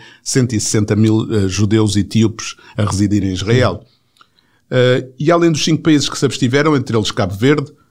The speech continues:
Speaker 1: e dos seis que não votaram, todos os outros votaram favoravelmente a resolução, incluindo países que normalmente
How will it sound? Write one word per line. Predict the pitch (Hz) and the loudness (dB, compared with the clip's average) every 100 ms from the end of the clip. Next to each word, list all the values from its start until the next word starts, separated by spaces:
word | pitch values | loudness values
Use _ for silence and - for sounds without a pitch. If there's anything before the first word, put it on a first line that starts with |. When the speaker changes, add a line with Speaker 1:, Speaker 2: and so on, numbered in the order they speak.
| _ _ - | _ _ -4
Speaker 1:
e | |
dos | 123 127 - | 0 0 0
seis | 135 - | 0 0
que | 127 | -2
não | 123 | -2
votaram, | 117 139 143 | 0 0 0
todos | 131 156 127 | 0 0 0
os | 135 120 | 0 2
outros | 147 - 113 | 0 0 -8
votaram | 110 127 117 120 123 | -4 0 0 0 -4
favoravelmente | 123 117 113 113 113 113 117 110 | -4 -2 0 0 0 2 0 -2
a | |
resolução, | 107 113 107 - 117 123 127 - - | -2 -2 -2 0 -2 -2 -6 -12 -6
incluindo | 113 123 127 123 | -4 0 0 0
países | 120 117 | 0 -2
que | - | -2
normalmente | 117 123 120 104 113 120 110 | 0 0 0 0 2 0 -2